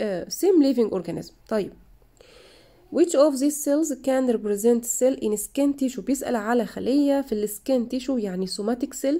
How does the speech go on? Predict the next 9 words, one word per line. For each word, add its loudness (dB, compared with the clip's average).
ده -2
سؤاله. -2
وفي 0
حالة 4
in 0
case -2
of -4
no 0
division، 0